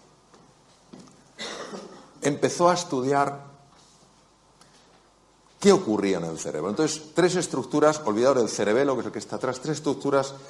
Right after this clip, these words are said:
que son muy importantes. La primera es la corteza prefrontal. La corteza prefrontal es la que nos permite ser eficientes en la vida. Cuando tú eres fino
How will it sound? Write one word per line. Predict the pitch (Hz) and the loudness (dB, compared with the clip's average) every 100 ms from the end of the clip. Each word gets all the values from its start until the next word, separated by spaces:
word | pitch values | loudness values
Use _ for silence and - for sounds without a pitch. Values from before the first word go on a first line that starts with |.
| - | -6
que | 113 | -2
son | 135 113 | 0 0
muy | 101 | 0
importantes. | 87 80 76 62 - - - - _ _ _ - - - | -4 -6 -8 -12 -14 -20 -20 -20 _ _ _ -20 -20 2
La | 131 131 | 4 4
primera | 165 190 185 | 2 2 2
es | 160 | 4
la | 131 113 | 2 4
corteza | 120 - 147 143 139 - | 2 2 0 0 -2 -2
prefrontal. | 95 - 85 80 87 | -4 -4 -6 -6 -2
La | 101 113 | -2 0
corteza | 143 165 156 135 | -2 -4 -4 -4
prefrontal | 117 - 113 110 113 - | -4 -6 -4 -2 -2 -4
es | 104 | -4
la | 98 | -4
que | 92 | -4
nos | 92 | -8
permite | - 92 98 90 | -8 -8 -6 -8
ser | 87 87 | -6 -6
eficientes | 82 82 87 85 82 71 | -6 -8 -6 -6 -8 -10
en | 62 | -12
la | 62 | -12
vida. | 62 - - - - _ _ _ _ _ _ _ - - - _ - | -12 -14 -18 -20 -20 _ _ _ _ _ _ _ -20 -20 -20 _ 0
Cuando | 117 113 117 | 0 0 0
tú | 160 | 2
eres | 156 151 - - | 2 0 -4 -12
fino | - - 139 139 139 139 | -16 -8 -6 -4 -2 -4